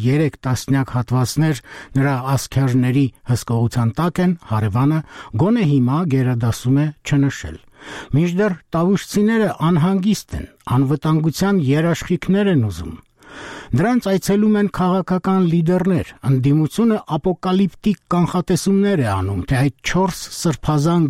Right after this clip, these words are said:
գյուղերի վերադարձը նշանակում է երկրի կործանում։ Կառավարությունը հավատացնում է, որ դրանք պետք է վերադարձնել հանուն խաղաղության։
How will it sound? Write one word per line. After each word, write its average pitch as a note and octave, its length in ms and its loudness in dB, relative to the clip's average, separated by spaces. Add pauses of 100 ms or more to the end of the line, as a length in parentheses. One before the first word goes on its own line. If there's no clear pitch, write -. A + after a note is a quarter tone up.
գյուղերի C#3 420 2
վերադարձը B2+ 600 -2 (380)
նշանակում D3 560 0
է D#3+ 80 2
երկրի B2 500 0 (120)
կործանում։ C3+ 540 0 (500)
Կառավարությունը G3+ 800 0 (240)
հավատացնում A2 680 -2
է, F2+ 140 0
որ D3 220 2
դրանք G3+ 320 0 (120)
պետք D3 300 0
է F#3+ 100 2
վերադարձնել A#2+ 840 0 (260)
հանուն A2+ 380 0 (100)
խաղաղության։ C#3 720 0